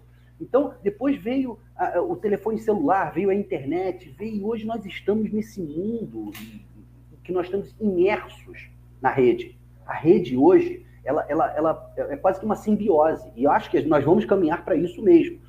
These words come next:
Nós vamos nos tornar, eu, eu falei, nós estamos vivendo num filme de ficção científica,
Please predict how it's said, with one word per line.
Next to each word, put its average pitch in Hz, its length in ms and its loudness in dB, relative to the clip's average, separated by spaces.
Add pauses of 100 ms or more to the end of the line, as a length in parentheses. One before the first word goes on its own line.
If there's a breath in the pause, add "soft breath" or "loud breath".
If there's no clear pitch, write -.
(140)
Nós 120 140 -2
vamos 180 240 0
nos 190 180 -2
tornar, 131 680 -2 (160)
eu, 123 160 -4
eu 123 120 2
falei, 208 280 4
nós 123 200 0
estamos - 280 -4
vivendo 170 280 0
num 214 140 -4
filme 220 180 -6
de - 60 -16
ficção - 320 -16
científica, 277 460 -8